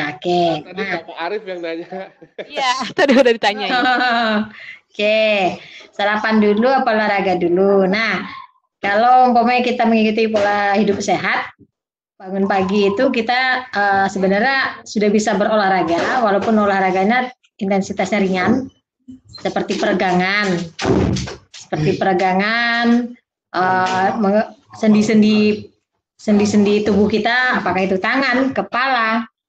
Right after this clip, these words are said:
Speaker 1: kaki. Nah, tidak usah kita yang berat-berat dulu. Nah, cukup dengan olahraga ringan seperti itu, peregangan-peregangan, pemanasan-pemanasan, gerakan pemanasan peregangan statis, dinamis.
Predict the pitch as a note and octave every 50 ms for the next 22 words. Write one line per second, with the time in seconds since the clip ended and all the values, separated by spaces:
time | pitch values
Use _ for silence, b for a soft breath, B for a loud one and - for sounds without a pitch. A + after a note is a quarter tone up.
0 | _ _ _ - - G#3+ C4 - - A#3+ B3 B3 A#3+ A#3 A#3 A#3 - - - -
1 | _ _ - F3+ F3 E3+ E3 E3 F#3+ _ _ _ _ - - F#3+ G#3 G#3+ A3 D4+
2 | E4 D#4 C4+ C#4 C4+ B3+ A#3 A3+ B3 A#3 A3 A#3+ A#3+ A#3+ A#3 C4+ C#4+ D4 C#4+ C#4
3 | C#4 C#4 - - - - - G3 F#3+ F#3 F#3+ F#3 - - D4+ D4 B3 B3 B3 B3+
4 | A#3+ A#3+ A3+ A3 A3+ A3+ G#3+ A3 A3 G#3+ A3 G#3+ A3 A3+ G#3+ - A3 G3+ G3+ G3
5 | - C#4 C4+ A3 G#3 F#3 F#3+ F#3+ G3+ G#3+ G#3 G#3+ G3+ F#3+ F#3+ F#3 F#3+ G3 A3 A#3+
6 | B3 C4 C4 A#3+ A#3 G#3+ G#3+ G#3 G3+ G3 A3 G#3 G#3 G#3 G3 G3+ G3 F#3 F3+ -
7 | - A3+ A#3+ B3+ C4+ C#4 B3+ G3+ G3 F#3+ F#3+ F#3+ G#3 G#3 G#3 G#3 - _ _ _
8 | - - - - - F#3+ F#3+ F#3+ F#3+ F3+ - G#3+ G3+ G#3 G#3 G3+ G3 F#3 F#3 F#3+
9 | F#3+ F#3+ F#3+ F#3+ - - G3 F#3+ G3 - D4+ D#4 D#4 D#4 - - - _ - F#3+
10 | G#3 G#3 G3+ G3 G3+ A3+ C#4 F4 F4 - -